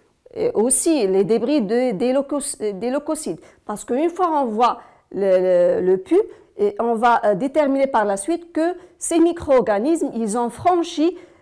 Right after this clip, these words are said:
euh, même cette barrière-là, ils vont passer vers le sang et aussi vers les cellules. Donc la première question, légender le schéma ci-contre. Donc là, on a six termes à compléter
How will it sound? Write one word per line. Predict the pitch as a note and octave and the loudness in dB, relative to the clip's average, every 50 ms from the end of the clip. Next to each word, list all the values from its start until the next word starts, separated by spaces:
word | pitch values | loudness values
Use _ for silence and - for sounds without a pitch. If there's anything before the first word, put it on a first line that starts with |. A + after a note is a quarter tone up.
| _ - | _ -4
euh, | G3+ | -2
même | A3+ C4 E4 F#4 F#4 E4+ | 0 2 2 2 2 2
cette | D#4 - C4+ B3 B3+ - | 2 2 0 0 0 0
barrière-là, | A#3+ A#3+ A#3 G#3 A3+ G#3+ G#3 G3 G3 D4 C4 D4 D#4+ D#4 | 0 0 2 2 2 2 2 0 0 0 2 2 2 2
ils | B3+ G#3+ G3 | 2 0 -2
vont | G#3+ A#3+ A#3 | -2 -4 -6
passer | A#3 C#4+ C#4+ C#4+ C#4+ D4+ D4 C4 | -2 -2 -2 -2 0 0 -2 0
vers | G#3 A#3+ A#3+ G3 G3 | 2 0 0 0 0
le | G3 G3 F#3+ | -2 -2 -2
sang | - - D4+ D4+ D4+ - - _ _ | -2 -2 -4 -4 -4 -8 -16 _ _
et | A3 A3+ | -2 -2
aussi | A#3 A#3 - D4+ D4 A#3+ | 0 0 0 -2 -2 0
vers | G#3+ A#3 B3 C#4 D4 C#4+ C#4+ - - | 0 2 2 2 2 -2 -6 -10 -8
les | F#3+ G#3+ A#3+ C#4+ D4+ C#4 | -4 -2 0 0 0 -2
cellules. | - - C4+ B3 A3+ G3+ G3+ G3 E3+ E3 - - - - _ _ _ _ _ _ _ _ _ _ _ _ _ _ _ _ _ _ _ _ _ _ _ _ _ _ _ _ _ _ _ _ _ _ _ _ _ _ - | -4 -2 -2 -2 -2 0 -2 -2 -2 -4 -6 -6 -10 -16 _ _ _ _ _ _ _ _ _ _ _ _ _ _ _ _ _ _ _ _ _ _ _ _ _ _ _ _ _ _ _ _ _ _ _ _ _ _ 0
Donc | G#3+ A3 G#3 - C4+ | 0 0 2 2 -2
la | C4+ C4 | -4 -6
première | - - E4+ D#4+ D#4+ E4 D#4+ D#4+ | -4 -2 0 0 0 0 0 -2
question, | F4 D#4+ D#4 - - F4+ F#4 F#4 | -2 -2 -2 -2 -2 0 0 2
légender | D#4+ D#4+ E4 D4+ A#3+ D4 D#4 D4+ C4 A#3 C#4+ C#4 | 2 4 2 2 2 2 2 2 2 2 2 2
le | A#3+ A3+ A#3+ A#3+ | 2 2 0 -2
schéma | - - C#4+ C#4 C4+ C4 A#3 A3 - - _ _ _ | -2 -4 -4 -4 -2 -4 -6 -8 -12 -20 _ _ _
ci-contre. | - - - E4 D#4 D#4 - A3 G3+ A3+ C#4 D#4 - - - - _ _ _ _ _ - | -8 -2 0 2 0 0 -2 -4 -4 -4 -4 -4 -8 -12 -16 -18 _ _ _ _ _ -6
Donc | G#3+ G#3 G3+ - B3 | -6 -6 -6 -2 0
là, | B3+ A#3+ A3 G#3+ | 2 2 2 2
on | G#3+ G#3+ G#3+ | 0 -2 -4
a | - F#3+ - - - _ _ _ | -4 -6 -8 -16 -20 _ _ _
six | - - - D4+ D#4 D4+ | -6 -4 0 0 0 0
termes | D4+ - A3 A3 B3 C#4 C4+ - | 2 0 0 0 0 -2 -6 -4
à | A#3 G#3+ G#3 | -6 -6 -4
compléter | - B3 A#3 A3 A#3 A#3+ B3 A#3+ B3 D#4 D#4+ F4+ F#4 F#4 | -2 -4 -4 -4 -2 -2 -2 -2 0 0 0 0 -2 -4